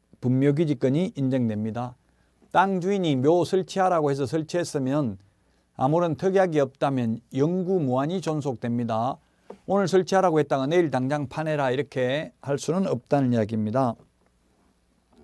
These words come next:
이 번에 보면은 주인 동의받지 않고 분묘를 설치했다 하더라도 이십 년간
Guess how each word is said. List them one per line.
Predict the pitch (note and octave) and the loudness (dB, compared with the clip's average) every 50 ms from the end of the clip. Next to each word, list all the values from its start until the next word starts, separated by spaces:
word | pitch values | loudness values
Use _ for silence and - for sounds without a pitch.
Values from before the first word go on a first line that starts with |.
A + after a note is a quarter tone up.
| - _ _ _ _ _ _ _ _ _ _ - _ _ _ _ _ _ _ _ _ _ | -20 _ _ _ _ _ _ _ _ _ _ -20 _ _ _ _ _ _ _ _ _ _
이 | C#3 E3 F#3 | 4 6 8
번에 | F#3 G#3 G3 F3+ D#3+ D3 | 8 8 10 8 6 6
보면은 | C3+ C#3 C3+ C3 C3 D3 F3+ F3+ D3 A2 G2+ - - _ _ _ _ _ _ _ _ _ _ _ _ _ _ - | 6 6 4 4 4 4 4 4 2 2 0 -2 -8 _ _ _ _ _ _ _ _ _ _ _ _ _ _ 0
주인 | F#3 G3 G#3 G3+ F3+ | 2 2 4 2 2
동의받지 | E3 D#3+ D3+ D#3+ E3+ F3 D3+ D3+ - E3+ F#3 F#3+ F#3 - F#3+ | 2 0 0 0 -2 -4 -6 -6 0 0 0 0 0 -2 -2
않고 | F#3+ G3 G#3+ G#3 - - D#3+ C3+ B2+ B2 A2 | -2 0 -2 -4 -2 0 2 2 4 2 0
분묘를 | - C3+ C#3+ C#3+ D3+ E3 E3+ D#3 C#3 | -2 -4 -4 -2 -2 0 0 0 0
설치했다 | A#2+ E3+ D#3+ D3+ - - - D#3+ D3 B2+ E3+ - - _ - C#3+ C3+ B2 | 0 -2 -4 -4 -6 -4 -4 -2 -2 -2 -4 -6 -8 _ -2 -2 0 0
하더라도 | C3+ C3 C3 B2 B2 A#2 A#2 D3+ E3 D3+ A#2+ G#2 G2 - _ _ _ _ _ _ _ _ _ - | 0 -2 -2 -2 -2 0 0 2 2 2 2 2 -2 -6 _ _ _ _ _ _ _ _ _ -4
이십 | C3+ D#3+ D#3 - G#3 G3+ | -2 -2 0 0 0 0
년간 | G3 F3+ D#3+ C#3+ C3+ B2+ A#2 G#2+ G#2+ B2 D#3 - | 0 0 0 0 0 0 0 0 -2 -4 -6 -8